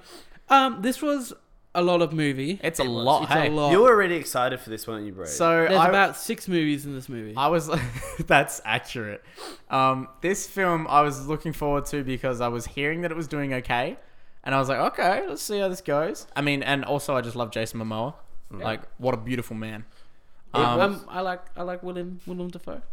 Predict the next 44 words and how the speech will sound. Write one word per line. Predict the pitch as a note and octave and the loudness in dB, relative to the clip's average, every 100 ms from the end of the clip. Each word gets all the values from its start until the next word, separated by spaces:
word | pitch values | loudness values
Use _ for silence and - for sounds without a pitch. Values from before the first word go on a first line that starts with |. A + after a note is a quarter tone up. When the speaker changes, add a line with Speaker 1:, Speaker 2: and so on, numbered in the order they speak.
| - | 0
Speaker 2:
Willem | C#3 G#3+ | 2 4
Dafoe, | G3+ E3+ E3+ F3 | 2 2 6 6
I | D#3 | 6
Speaker 1:
And | |
Speaker 2:
forgot | E3 E3+ D3+ E3+ | 2 2 2 2
was | C#3+ | 2
Speaker 1:
Patrick | C#3+ | 2
Speaker 2:
in | |
this | - E3 | 2 0
Speaker 1:
Wilson, | E3 | -2
Speaker 2:
film. | A2 | -2
Speaker 1:
and | G#2 | -2
Patrick | E3 D3 D3+ | -4 -6 -8
Wilson. | C3+ C3 - - - | -10 -12 -18 -20 -2
Speaker 2:
I | C3+ | -2
completely | D3 D3 F#3 G3 | -2 0 2 2
forgot | G3 D#3+ C#3 - | 0 2 2 -2
that | C3+ | -4
Willem | D#3 F3+ F3+ | 2 4 6
Speaker 1:
Ooh. | |
Speaker 2:
Dafoe | D#3 B2+ | 6 4
was | A#2 | 0
in | A#2+ | -4
this | A2+ | -6
film, | - F#2+ - - - - - - | -8 -10 -10 -14 -16 -18 -18 -6
and | B2+ B2 | -6 0
Speaker 1:
Okay. | C3+ | 0
Speaker 2:
then | C3 A#2+ | 0 -4
he | B2+ C3 | -4 -4
appeared, | B2+ D#3+ G3 F#3+ - | 2 4 4 0 -12
and | - | -8
I | B2+ | -6
was | A#2 | -4
like, | A2+ A2 | -4 -2
"Oh, | G#3 | -2
Speaker 1:
Willem | E3 D#3+ C#3+ C#3+ D3+ - | 0 0 0 -4 -14 -8
Dafoe. | - - B4 | -8 0 0
Speaker 3:
But, | A4+ | 2
Speaker 2:
shit, | A#4 A#4 | 2 0
Speaker 3:
um, | - - | -2 -10
Speaker 2:
Willem | - C3+ | -6 -4
Dafoe." | B2+ E3 B2 - - - | -4 -4 -6 -10 -16 -4
Speaker 3:
it | D#3 | 0
was, | G3 G#3+ D#3+ | 2 0 -4